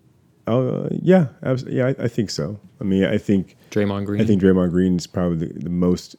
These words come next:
Speaker 1: classic example. Is c-, clearly, you know, Steph Curry was leader of that team, but, you know, definitely not a dominant personality. You know, more of a steady guy. Now, you think about, um,
Speaker 2: Celtics, Kevin Garnett.
Speaker 1: Kevin Garnett,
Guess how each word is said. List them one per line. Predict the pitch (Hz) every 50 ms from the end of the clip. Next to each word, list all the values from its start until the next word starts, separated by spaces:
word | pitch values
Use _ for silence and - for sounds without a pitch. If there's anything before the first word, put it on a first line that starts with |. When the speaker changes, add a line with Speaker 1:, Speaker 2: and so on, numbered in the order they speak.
| _ _
Speaker 1:
classic | - - 87 87 - 87
example. | 82 82 85 85 82 80 90 87
Is | 82 - _ -
c-, | 107 98
clearly, | 101 - - - 117 101 90 85 85 82
you | 67 58 80
know, | - 85 -
Steph | - - - - - -
Curry | - 98 92 92
was | 95 92 92 98
leader | 107 92 90 90
of | 87 85
that | 87 - - -
team, | - - 90 87 85
but, | 82 85 80
you | - 82 85 78
know, | 78 87 - -
definitely | 117 - 90 - - 90 87 85
not | 82 85
a | 82 80
dominant | 78 - 87 82 85 85 82 78 - -
personality. | - 92 90 - - - - - - - - - - - _ _ _ _ _ _ _ _ _ _ _ _ _ -
You | -
know, | -
more | 98 101 104
of | 95
a | 90
steady | - - - 98 90 90 85
guy. | 85 92 90 98 101 90 87 92 95 - _ _ _ _ _ _ _ _ _ _ _ -
Now, | 110 107 101 101 98 98 95 95 95 - - - _ _ _ _ _ -
you | 110 107
think | - - - 120 104 -
about, | 101 90 98 95 92 90 90 90 87 - - _ _ -
um, | 87 90 90 87 85 82 80 82 85 87 87 - - - _ _ _ _ _ _ -
Speaker 2:
Celtics, | - - 113 107 - - 117 - -
Kevin | - - 107 107 104
Garnett. | 101 101 98 98 101 107 - _ _ _ _ _ _ _ _ _ _ _ _ _ _ _ - - - -
Speaker 1:
Kevin | - 170 202 214 196 180
Garnett, | 147 135 123 113 110 110 110 113 117 101 - _